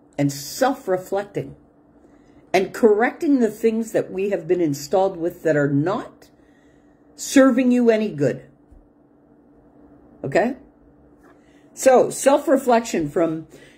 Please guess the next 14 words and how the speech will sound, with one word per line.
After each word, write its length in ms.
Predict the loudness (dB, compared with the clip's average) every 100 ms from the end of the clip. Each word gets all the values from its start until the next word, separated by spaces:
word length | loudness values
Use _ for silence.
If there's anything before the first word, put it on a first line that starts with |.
| _
January 520 | 2 4 4 4 2
sixteenth, 580 | -2 -8 -8 -4 -4 -4
twenty 280 | -8 -6 -6
sixteen, 560 | -10 -12 -12 -8 -2
it 160 | -2 -2
reads 280 | -4 -4 -2
like 240 | -4 -2
this. 400 | -6 -6 -10 -20 _ _ _ _ _ _ _ -20 -20 -20 -20 -8
I'm 200 | 2 2
truly 360 | 2 2 4 4
blessed 480 | 2 2 2 0 -4
in 140 | -2
my 140 | 0 0
life. 440 | 0 -2 -6